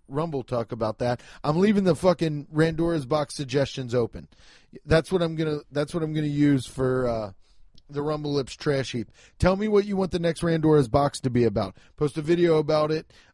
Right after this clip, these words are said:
Um, anything. Just let's be interactive. Let's be more socially, uh, media interactive with each other. Because I love seeing when somebody posts in the Rumble Lips Trash Heap. It pops up on my phone, and I,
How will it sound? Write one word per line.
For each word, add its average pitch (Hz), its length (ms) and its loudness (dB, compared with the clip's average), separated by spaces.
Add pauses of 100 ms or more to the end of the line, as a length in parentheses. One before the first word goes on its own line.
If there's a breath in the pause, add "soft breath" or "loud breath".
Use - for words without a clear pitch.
Um, 139 360 -4
anything. 196 460 -2 (320 soft breath)
Just 165 260 0 (260)
let's 160 200 0
be 220 120 -2
interactive. 143 640 -2 (240)
Let's 156 220 -2
be 208 140 -2
more 180 260 0
socially, 151 640 0 (320)
uh, 131 200 -6
media 135 460 -2
interactive 127 600 -4
with 104 200 -8
each 107 200 -8
other. 92 240 -8 (280 soft breath)
Because 190 240 2
I 190 80 4
love 190 300 0
seeing 165 280 -4
when 143 120 -4
somebody 123 280 -4
posts 131 300 -4
in 127 60 -8
the 123 60 -6
Rumble 120 300 -2
Lips 110 140 -6
Trash 135 280 2
Heap. 127 180 -6 (220 loud breath)
It - 80 0
pops 190 220 8
up 226 100 2
on 208 100 4
my 160 140 4
phone, 180 280 0
and 156 160 -4
I, 139 160 0